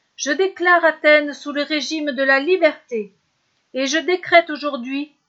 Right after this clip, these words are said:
l'abolition totale de l'esclavage. Nul n'a le droit désormais d'asservir un autre homme. Je déclare Athènes sous le régime de l'égalité.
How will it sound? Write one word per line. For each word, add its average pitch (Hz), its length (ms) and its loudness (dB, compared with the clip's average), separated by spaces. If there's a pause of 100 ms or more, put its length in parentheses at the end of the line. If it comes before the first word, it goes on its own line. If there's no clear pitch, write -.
l'abolition 302 920 0 (280)
totale 285 600 0
de 247 80 -2
l'esclavage. 226 840 -2 (720)
Nul 339 480 -2
n'a 269 140 2
le 269 140 -2
droit 277 280 2
désormais 285 540 -2
d'asservir 285 600 -2
un 277 140 0
autre 269 300 -8
homme. 202 260 0 (680)
Je 247 160 -4
déclare 349 800 2
Athènes 311 600 4
sous 294 200 -10
le 277 120 0
régime 311 560 -4
de 247 100 -4
l'égalité. 311 920 2